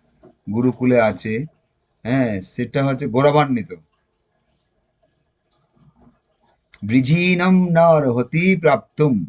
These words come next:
তো যদি না, হ্যাঁ, বলছে সেই কুল আপনার দ্বারা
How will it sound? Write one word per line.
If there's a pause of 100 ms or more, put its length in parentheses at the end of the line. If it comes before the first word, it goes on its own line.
(1700)
তো (100)
যদি (1040)
না, (680)
হ্যাঁ, (420)
বলছে
সেই (140)
কুল (3000)
আপনার
দ্বারা